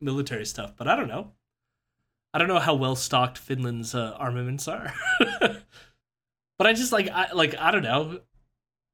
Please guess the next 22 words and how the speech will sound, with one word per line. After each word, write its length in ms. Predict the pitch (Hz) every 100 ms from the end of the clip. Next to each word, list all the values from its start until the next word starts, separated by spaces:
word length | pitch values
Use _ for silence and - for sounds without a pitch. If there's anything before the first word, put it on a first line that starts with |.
| _ _ -
W-, 380 | 202 226 196 -
couldn't, 400 | - 226 302 233
couldn't 300 | 185 302 -
there 140 | 294
be 140 | 269 277
noble, 640 | 226 226 285 277 269 247 196
somewhat 500 | - 220 247 254 202
noble 360 | 247 247 254
interests? 540 | 220 226 269 285 - 226
Like, 180 | 214
I 180 | 202 220
personally 440 | - 226 202 220 185
don't 160 | 202
want 220 | 196 208
Russia 240 | 196 202 196
to 160 | 208
invade 360 | 208 175 190 202
Finland 360 | - 208 208 214
either, 220 | 285 -
<laughs> 160 | 932
to 60 | 906 -
be 140 | 254